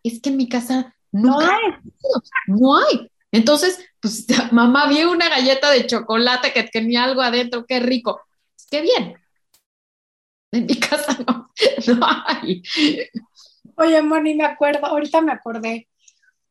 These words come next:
Speaker 2: Eh, mi hija tenía cuatro años. Yo siempre he sido bastante consciente de, de la alimentación, ¿no? Evidentemente, después de la enfermedad, mucho más.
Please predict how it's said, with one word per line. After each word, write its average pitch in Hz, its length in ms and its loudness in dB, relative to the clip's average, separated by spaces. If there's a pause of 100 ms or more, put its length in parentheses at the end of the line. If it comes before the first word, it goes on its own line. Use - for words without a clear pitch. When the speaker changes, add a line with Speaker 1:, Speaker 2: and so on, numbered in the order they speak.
(380)
Speaker 2:
Eh, - 160 -10
mi 262 120 -2
hija 302 220 0
tenía 262 360 0
cuatro 269 440 4
años. 220 460 0
Yo 302 160 4
siempre 320 320 2
he - 20 4
sido 269 220 -2
bastante 220 480 -6
consciente 202 560 -4
de, 196 340 -6
de 208 100 -4
la 190 120 -6
alimentación, 190 840 -6
¿no? 185 140 -10
Evidentemente, 233 640 0
después 233 260 0
de 240 100 0
la 233 60 0
enfermedad, 202 480 -2
mucho 214 280 -6
más. 185 340 -10